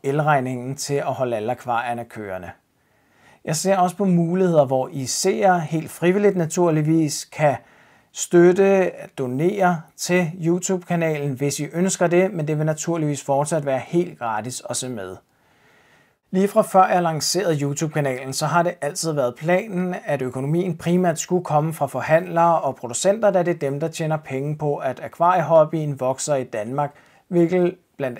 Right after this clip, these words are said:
andet var en del af årsagen til, at jeg startede den her YouTube-kanal. Derudover er det selvfølgelig også sådan noget som at hjælpe folk bedre i gang med hobbyen og sørge for, at der er flere, der har succes, og at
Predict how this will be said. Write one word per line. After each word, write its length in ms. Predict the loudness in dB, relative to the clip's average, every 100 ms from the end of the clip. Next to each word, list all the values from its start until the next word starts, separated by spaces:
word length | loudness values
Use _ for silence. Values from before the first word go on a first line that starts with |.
| 0
andet 340 | 2 4 4
var 100 | 4
en 100 | 2
del 260 | -2 -2 0
af 40 |
årsagen 440 | 0 0 -2 -6 -6
til, 180 | -2
at 220 | -2 0 -2
jeg 120 | -2
startede 380 | -2 -2 0 -4
den 140 | -4
her 120 | -4 -2
YouTube-kanal. 960 | -2 -2 -4 -2 -2 0 -2 -2 -4 -6 _ _ _ _ _ _ _ _ 0
Derudover 420 | 4 4 4 4
er 40 | 2
det 100 | 0
selvfølgelig 400 | -6 -6 -4 -2
også 220 | -2 0
sådan 120 | -2
noget 260 | -4 -6 -6
som 280 | -6 -8 -6 -4
at 160 | -4 -6 _ _
hjælpe 300 | -8 -6 -6
folk 360 | 0 2 2 -4 _ _ _ _ _
bedre 440 | -4 2 4 2 -2
i 40 |
gang 320 | -2 0 0
med 80 | -2
hobbyen 720 | 4 6 6 2 -4 -4 -4 -6
og 240 | -4 -4 -6
sørge 260 | -6 -2 -2
for, 200 | -2 -4
at 360 | -4 -6 -6
der 60 | -8
er 60 | -8
flere, 320 | -4 -2 0
der 80 | -2
har 120 | -6
succes, 640 | -10 -8 -6 0 2 2 0
og 200 | -4
at 80 | -4